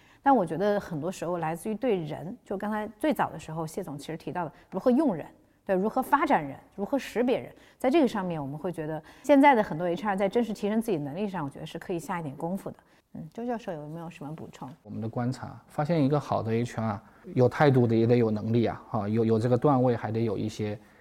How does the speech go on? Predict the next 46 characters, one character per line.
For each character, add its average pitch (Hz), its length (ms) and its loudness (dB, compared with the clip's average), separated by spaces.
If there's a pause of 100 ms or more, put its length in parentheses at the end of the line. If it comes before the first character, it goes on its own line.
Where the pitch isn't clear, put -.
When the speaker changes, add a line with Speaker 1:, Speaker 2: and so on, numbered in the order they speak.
(120)
Speaker 2:
呃， 101 120 -10
基 - 140 -2
本 107 200 2
功， 113 280 -2
有 104 120 -4
专 120 200 2
业 120 120 6
能 104 240 2
力。 123 180 2 (300)
其 151 120 0
实 175 80 6
总 123 220 0
结 120 80 4
我 143 60 2
们 120 100 4
今 131 100 0
天 139 140 2
前 113 180 -4
面 123 120 2
都 117 100 -2
谈 110 260 -8
到 110 160 2
的， 78 160 -4 (220)
看 190 180 2
似 147 220 4
一 131 60 6
个 139 100 4
好 104 220 2
的 110 80 2
H 117 240 2
R， 117 100 4
他 131 160 0
其 - 180 -4
实 123 120 -2
不 170 120 0
仅 139 180 4
有 127 120 2
自 127 160 -2
己 113 100 -2
的 107 140 -4
这 110 80 -4
个 107 80 -4
专 123 240 0
业 120 100 2
基 123 160 -2
础， - 220 -8